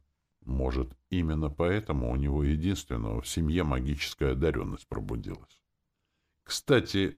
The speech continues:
дочку свою Сергей Владимирович при этом совсем не хвалил. Так, пару раз случайно упомянул, назвав при этом Нюркой. И по реакции Анны Петя понял, что ей такое звучание ее имени не нравится.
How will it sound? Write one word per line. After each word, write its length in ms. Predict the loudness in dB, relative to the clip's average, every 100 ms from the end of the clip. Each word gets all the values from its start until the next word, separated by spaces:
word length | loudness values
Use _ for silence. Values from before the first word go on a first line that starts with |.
| -4
дочку 500 | 2 4 4 2 -2
свою 360 | 2 4 4
Сергей 340 | 4 2 4 4
Владимирович 720 | 6 4 2 2 2 0 0
при 160 | 2 2
этом 300 | 2 0 0
совсем 580 | 2 2 2 -2 0
не 80 | 0
хвалил. 500 | 0 0 0 -4 -10 _ _ _ _
Так, 320 | 0 0 -6 _ _ _ _
пару 280 | 8 10 10
раз 220 | 8 6
случайно 540 | 4 4 4 2 2 0
упомянул, 560 | 0 0 2 0 0
назвав 480 | 0 0 0 -2 -2
при 140 | -4
этом 280 | -2 -2 -2
Нюркой. 440 | 0 -2 -4 -10 -10 _ _ _ -4
И 80 |
по 100 | 4
реакции 480 | 6 8 6 4 -2
Анны 360 | 2 4 4 2
Петя 280 | 2 2 0
понял, 380 | 0 2 2 -2
что 200 | 0 0
ей 260 | 2 2
такое 360 | 0 0 0 0
звучание 640 | 2 0 0 0 2 0
ее 200 | 2 2
имени 300 | 0 0 0
не 260 | 0 0 2
нравится. 640 | 0 0 -2 -6 -14